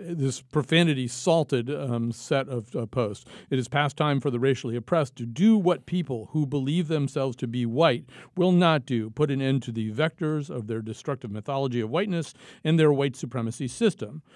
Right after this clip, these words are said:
Hashtag let them effing die." Uh, the second post was, "I am fed the F up with self-identified whites' daily violence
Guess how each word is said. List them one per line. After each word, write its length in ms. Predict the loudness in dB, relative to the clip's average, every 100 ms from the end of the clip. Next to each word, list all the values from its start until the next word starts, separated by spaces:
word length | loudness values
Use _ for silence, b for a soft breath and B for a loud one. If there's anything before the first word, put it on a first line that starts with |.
| b _
Hashtag 420 | -6 -4 -2 -4 -4
let 200 | -6 -2
them 180 | -4 -4
effing 300 | -8 -6 -6
die." 400 | 0 0 0 -2 -10 B B -6
Uh, 220 | -4 -4
the 140 | -6
second 280 | -4 -4 -2
post 280 | 0 0 2
was, 200 | -2 -2 -4
"I 80 |
am 160 | -4 -4
fed 320 | -4 -2 -2
the 160 | -4 -8 -4
F 260 | -4 -4 -6
up 260 | -2 -2 -4
with 280 | -6 -4 -4
self-identified 800 | -4 -6 -4 -6 -4 -4 -4 -6
whites' 280 | -4 -6 -6
daily 280 | -4 -4 -2
violence 560 | 0 0 2 -2 -4